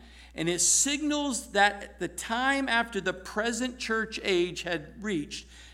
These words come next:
now he says, "Behold, a door standing open in heaven." I like this. 'Cause you remember in chapter three, verse twenty,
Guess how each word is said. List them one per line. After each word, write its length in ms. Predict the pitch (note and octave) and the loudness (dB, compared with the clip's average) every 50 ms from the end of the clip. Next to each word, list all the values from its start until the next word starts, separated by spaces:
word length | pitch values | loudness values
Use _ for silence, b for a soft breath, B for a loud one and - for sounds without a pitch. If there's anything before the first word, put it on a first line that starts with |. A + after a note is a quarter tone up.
| B B | B B
now 420 | D3 D#3 G3+ A3 A#3+ B3+ C4 C4+ A3+ | -4 2 6 8 8 8 8 8 6
he 200 | F#3+ G3+ F#3 E3 | 4 0 -2 -2
says, 320 | - - G#3+ G#3 F#3+ - | 0 4 4 4 4 2
"Behold, 640 | - - E3 - - - G#3 G#3+ A3 A3 G#3+ - - | -2 -6 -6 -6 -4 -2 0 0 0 0 -2 -4 -2
a 80 | - E3 | -4 -6
door 520 | C3+ - - F3+ F#3 G3+ G#3 G#3+ G#3+ G#3+ | -6 -2 0 4 4 6 6 4 4 2
standing 580 | G#3+ - - - F3+ F3 F3+ F3+ F3+ F3 F3 E3+ - | 0 -4 -4 -2 0 0 0 0 0 -4 -4 -6 -4
open 440 | D#3+ D#3 D#3 D#3 - D#3+ D#3 D#3+ - - | -4 -4 -4 -4 -4 -4 -4 -4 -6 -8
in 120 | D3+ C#3 | -8 -8
heaven." 420 | B2+ B2 C3+ B2+ A#2+ A2+ - - - - - - - - - - b b b b b b b b b b b b | -6 -4 -6 -6 -6 -10 -16 -18 -20 -20 -20 -20 -20 -20 -20 -20 b b b b b b b b b b b b
I 120 | - F3+ F#3 | 0 0 2
like 380 | F#3 F3+ F3+ F#3 F3+ - - | 6 6 6 6 4 -2 -8
this. 420 | - - - - - - - - - - - - - - - - - - - - - - - - - - - - - - B B B B B B | -12 -12 -12 -10 -12 -12 -12 -12 -14 -18 -20 -20 -20 -20 -20 -20 -20 -20 -20 -20 -20 -20 -20 -20 -20 -20 -20 -20 -20 -20 B B B B B B
'Cause 180 | - B3 - A3 | 4 6 6 6
you 60 | A#3 | 6
remember 460 | A#3 A#3 A3 A#3+ D4 D#4+ D#4 D#4 C4 | 6 6 6 8 6 8 8 8 6
in 120 | A3+ G#3+ | 6 6
chapter 480 | - - C#4 C#4 C#4 C#4 C#4 A#3 A#3 G#3+ | 4 6 10 10 10 10 10 6 0 0
three, 320 | - - A#3+ C#4+ D4+ C#4+ | 0 0 2 2 4 4
verse 360 | B3 G3+ A3+ A3+ - - - - | 6 6 6 6 6 4 0 -4
twenty, 920 | - - - C4 D4 D#4+ E4 A#3+ - - F3 D3 D3 F3 G#3+ - - - | -6 -6 -2 0 2 2 2 0 0 0 0 0 0 -2 -4 -6 -10 -16